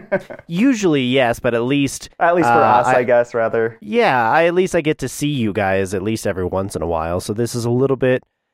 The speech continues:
Speaker 2: a little bit strange, uh, but we are doing a remote session today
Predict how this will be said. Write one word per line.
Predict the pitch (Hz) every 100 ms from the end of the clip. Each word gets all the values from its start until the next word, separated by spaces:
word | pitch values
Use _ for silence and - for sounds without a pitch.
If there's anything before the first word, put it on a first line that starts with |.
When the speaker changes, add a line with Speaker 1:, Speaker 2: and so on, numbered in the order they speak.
| _
Speaker 2:
a | -
little | 151 185 220
bit | 262 294
strange, | - - 180 139 123 117 147 208 208 - _ _ _ -
uh, | 117 117 113 110 107 101 - -
but | 127
we | 113 127
are | 127 135
doing | 135 143 139
a | 135
remote | 127 120 120 120 -
session | 127 113 - 104
today | 110 104 104 101 110 127